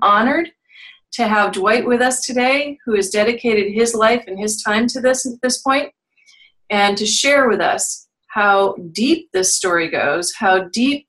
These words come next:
this truth of existence is, in fact. In last segment,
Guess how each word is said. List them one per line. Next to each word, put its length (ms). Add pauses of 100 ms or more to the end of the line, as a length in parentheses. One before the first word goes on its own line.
this 240
truth 560 (360)
of 120
existence 680
is, 640
in 120
fact. 520 (520)
In 160
last 320
segment, 480